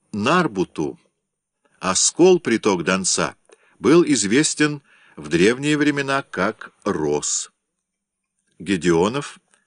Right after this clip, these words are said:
том второй, страница четыреста двадцать первая. Один из притоков Днепра называется «Рос даже теперь». В русской географии семнадцатого века, в так называемой книге Великого Очертания,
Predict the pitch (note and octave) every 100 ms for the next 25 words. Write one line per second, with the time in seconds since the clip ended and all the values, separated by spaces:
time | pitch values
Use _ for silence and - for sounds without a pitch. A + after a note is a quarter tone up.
0 | - F2+ G#2 - F#2+ D#2+ F#2 A2 - F2
1 | D#2+ F#2 - G#2 - - E2+ - G2+ E2+
2 | D#2 D2 - F#2 _ - D2 C2+ C2+ C2+
3 | C2 _ _ _ _ _ _ _ _ _
4 | _ _ - - - E2+ F#2 C#3 D3 -
5 | C3+ D3 C#3 C#3+ G2+ A2+ B2+ C#3+ E3 F3
6 | - _ _ _ _ F#2 F2 E2+ G2+ C3
7 | C#3 - C3+ A#2 F2+ G#2+ C3+ - E2+ F2+
8 | F#2 A2 - C3+ - E2 D2+ - _ _
9 | _ _ _ _ _ _ - G2 C3 -
10 | C3+ A#2 A#2+ A#2 A#2+ A#2 A#2+ A2 A#2 A2+
11 | A2+ - - G#2 A2+ D#3 D#3 F2+ C2+ _
12 | _ _ _ - F2+ F2 F2+ F2+ F#2 F2+
13 | F2+ F2 - G2+ A2 D#2+ F2 D#2+ F2+ G2+
14 | - F#2+ E2+ A2+ - F2+ E2 - C#3 A#2
15 | E2+ C2